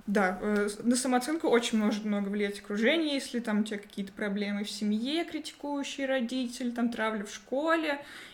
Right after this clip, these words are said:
или просто какое-то токсичное окружение, то, несомненно, каким бы ты стабильным не был,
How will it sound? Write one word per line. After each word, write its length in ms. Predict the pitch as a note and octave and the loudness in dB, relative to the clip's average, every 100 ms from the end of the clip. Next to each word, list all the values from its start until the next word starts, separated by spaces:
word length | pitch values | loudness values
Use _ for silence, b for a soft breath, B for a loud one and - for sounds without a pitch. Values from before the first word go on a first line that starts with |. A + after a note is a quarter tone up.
| B | B
или 120 | A3 | -4
просто 380 | G3 G#3+ A3 - | 0 0 0 -2
какое-то 460 | B3+ B3 A#3 A#3 A3+ | -6 -2 -2 -2 -8
токсичное 600 | A#3 A#3 - A#3+ - G#3+ | -10 -8 -6 -6 -4 -4
окружение, 540 | G#3+ A#3 A3+ C#4+ D4 | 0 0 2 0 0
то, 160 | A#3+ A#3+ | 0 2
несомненно, 760 | B3 A#3+ G#3 G#3+ A#3 D#4+ C4+ | 2 0 -2 0 2 2 2
каким 600 | - - A3+ - C4+ D#4 | 0 0 -2 -2 -2 2
бы 120 | A#3 | 2
ты 160 | A3+ A3+ | 2 0
стабильным 760 | C4+ - G3 G#3+ A3+ G#3 G3 | -4 -2 -2 0 0 2 2
не 180 | G#3 B3+ | 2 0
был, 240 | D#4+ C#4 | 2 2